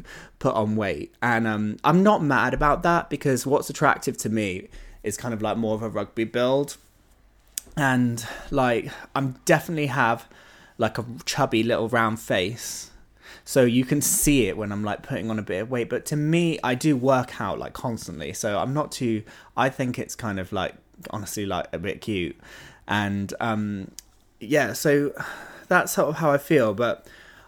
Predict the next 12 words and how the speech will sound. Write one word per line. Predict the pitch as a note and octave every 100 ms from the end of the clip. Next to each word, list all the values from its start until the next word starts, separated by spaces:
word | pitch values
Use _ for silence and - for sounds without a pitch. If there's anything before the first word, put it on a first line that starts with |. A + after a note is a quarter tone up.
| _ _
I | D#3+
will | F3+ A3 G#3
say, | - D#3+
like, | C#3+ A2 - - - -
the | - -
other | D3+ B2+
insecurity | A2+ G#2+ - - G#2+ - E2 C2+
that | E2
is | -
juxtaposed | - A2+ - - - G2+ F2+ -
with | G2+ -
this | F#2 G#2+ - -